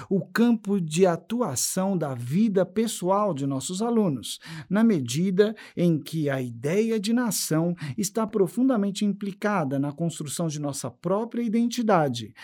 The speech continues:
enquanto indivíduo, mas também enquanto coletividade brasileira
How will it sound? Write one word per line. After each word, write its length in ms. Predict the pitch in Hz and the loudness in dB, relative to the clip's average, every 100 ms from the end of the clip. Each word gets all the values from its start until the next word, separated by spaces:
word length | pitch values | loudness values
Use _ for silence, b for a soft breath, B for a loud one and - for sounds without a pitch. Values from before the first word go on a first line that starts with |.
| B 131 | B 0
enquanto 580 | 165 156 151 151 139 139 | 2 2 0 0 0 0
indivíduo, 840 | 214 226 233 262 160 180 175 214 B 156 | 2 2 2 0 0 0 0 -4 B -8
mas 380 | 190 208 254 247 | -2 2 2 0
também 580 | - 220 147 160 208 185 | 0 0 2 2 2 2
enquanto 560 | 170 - 175 160 135 131 | 0 0 0 0 -4 -6
coletividade 1000 | - 175 139 160 135 127 147 135 110 120 | -2 0 -2 -6 -6 -4 -4 -4 -6 -8
brasileira 1080 | 113 117 156 180 151 165 127 139 180 202 | -8 -4 0 0 0 0 0 0 0 -2